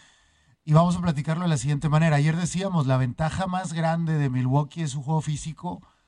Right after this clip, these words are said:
ante un equipo que físicamente es, eh, un poco más limitado. Porque hablábamos de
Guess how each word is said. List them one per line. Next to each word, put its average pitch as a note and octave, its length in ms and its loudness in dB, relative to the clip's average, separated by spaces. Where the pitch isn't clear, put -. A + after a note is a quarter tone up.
ante C3 300 2
un D3 120 6
equipo D#3+ 440 0
que C#3 120 -2
físicamente C#3+ 1000 -2
es, B2+ 400 -10
eh, D3 120 -14
un D3+ 180 -2
poco D3+ 220 -2
más D3+ 200 2
limitado. C3+ 600 -2
Porque C#3 240 0
hablábamos E3 500 4
de C#3+ 280 0